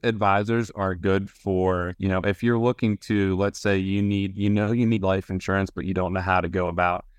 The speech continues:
figuring out what the dollar amount is that you need. Uh, you know, I think that a, a, an insurance agent or an insurance broker is someone that can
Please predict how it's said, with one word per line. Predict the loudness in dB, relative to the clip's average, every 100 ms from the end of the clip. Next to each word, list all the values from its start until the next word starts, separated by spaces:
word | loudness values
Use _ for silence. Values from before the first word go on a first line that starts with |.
| _ _
figuring | 0 2 2 2
out | 0 -4 -10 -14
what | -2 0 0
the | -2
dollar | -2 0 0
amount | 0 -2 -4
is | -4 -4
that | -4 -2
you |
need. | 0 2 0 -6 -14 _ _ _
Uh, | 2 2 2 -4 -20 -20 -4
you | 0
know, | 2 0 0
I | 0
think | 0 0 0
that | 2
a, | 2 0 -2 -4 -2
a, | -2
an | 0
insurance | -2 -2 2 2 0 -2
agent | -2 0 0
or | 0 -2
an |
insurance | -4 -2 -2 -2
broker | -2 -2 2 0
is | 0 -2
someone | 0 2 2 0
that | -4 -4
can | -4 -2 -4